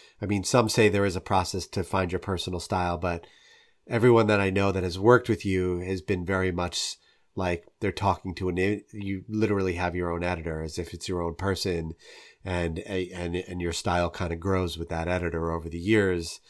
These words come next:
And it's a partnership. That's, that's been my big thing with you is, is that your, your relationships with photographers have always been a partnership. And I think that's been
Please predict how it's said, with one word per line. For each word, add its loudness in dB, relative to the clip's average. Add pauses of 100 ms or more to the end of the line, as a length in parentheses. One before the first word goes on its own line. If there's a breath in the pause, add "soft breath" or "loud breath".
(360 soft breath)
And -2
it's -6
a -2
partnership. 2 (300)
That's, 4
that's 6
been 2
my 0
big -2
thing 0
with 6
you 0
is, -6
is -10
that -4 (420 soft breath)
your, 8 (100)
your 6
relationships 4
with -4
photographers -2
have -6
always -4
been -8
a -8
partnership. -6
And -8
I -8
think -4
that's 4
been -4